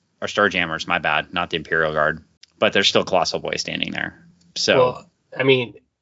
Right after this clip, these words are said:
Speaker 2: in all honesty, they do, uh, like, what was it?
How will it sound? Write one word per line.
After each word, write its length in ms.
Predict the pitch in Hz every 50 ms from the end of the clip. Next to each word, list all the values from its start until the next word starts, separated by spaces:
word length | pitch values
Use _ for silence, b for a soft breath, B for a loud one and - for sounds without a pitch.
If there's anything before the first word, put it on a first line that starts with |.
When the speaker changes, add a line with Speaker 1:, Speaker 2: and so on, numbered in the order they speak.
| _ -
Speaker 2:
in 120 | 139 123
all 140 | 120 120 127 117
honesty, 460 | 117 123 135 - - - 143 151 151
they 160 | 139 113 107
do, 540 | 104 - 113 120 123 123 113 113 110 104 -
uh, 500 | - 117 110 107 107 104 104 104 107 - - - -
like, 200 | 113 107 101 - - - -
what 80 | - -
was 160 | 104 101 -
it? 300 | - 107 110 104 101 -